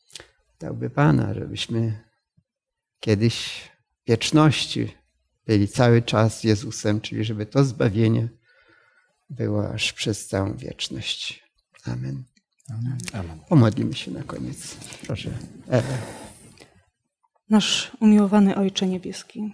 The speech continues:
Speaker 4: dziękujemy Ci za to wszystko, co uczyniłeś dla nas. Że byliśmy tak wartościowi w Twoich oczach, jak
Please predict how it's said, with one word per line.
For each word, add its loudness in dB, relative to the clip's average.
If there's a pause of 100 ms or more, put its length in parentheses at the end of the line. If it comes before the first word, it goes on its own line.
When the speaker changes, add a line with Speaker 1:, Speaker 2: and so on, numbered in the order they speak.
(120)
Speaker 4:
dziękujemy 2
Ci -8
za -4
to -4
wszystko, -6
co -10
uczyniłeś -4
dla -10
nas. -14 (680)
Że 2
byliśmy 2
tak -2 (100)
wartościowi -4
w -18
Twoich -12
oczach, -12
jak -12